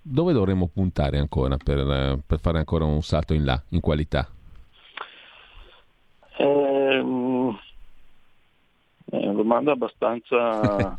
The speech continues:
Speaker 1: <laughs>
Speaker 2: eh, complessa, anche perché io chiaramente non sono... Un, un direttore di radio,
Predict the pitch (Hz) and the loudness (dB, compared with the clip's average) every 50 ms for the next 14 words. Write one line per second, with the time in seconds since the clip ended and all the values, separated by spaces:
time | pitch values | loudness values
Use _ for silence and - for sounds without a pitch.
0 | - - - - - 110 107 104 98 101 104 101 - - - 127 113 - - 123 | -10 -10 -12 -10 -8 -8 -8 -8 -8 -10 -10 -12 -10 -6 -4 -4 -4 -2 0 0
1 | 113 113 117 110 - - 107 104 113 - 123 110 - 117 107 - 110 104 107 117 | 2 2 0 -2 -2 -4 -4 -4 -4 -6 -6 -6 -6 -6 -6 -6 -6 -4 -2 -2
2 | 123 123 - 123 113 110 107 110 110 110 - 131 113 107 104 - - 113 110 113 | -2 -2 -4 -4 -4 -4 -4 -4 -4 -4 -4 -4 -4 -4 -6 -6 -6 -4 -4 -4
3 | 113 110 110 110 104 101 - _ - - - - - - _ _ _ _ _ - | -2 -2 -2 -2 -2 -4 -6 _ -18 -20 -20 -20 -20 -20 _ _ _ _ _ -20
4 | - - - - 110 107 107 107 110 107 101 - - 110 110 113 123 123 117 110 | -20 -20 -12 -8 -4 -2 0 0 0 0 0 -2 -2 -2 -2 0 0 0 0 -2
5 | - - 131 113 120 113 110 113 120 113 101 101 104 101 110 104 | -4 -2 -4 -4 -2 -2 -2 0 0 0 0 -2 -4 -6 -8 -10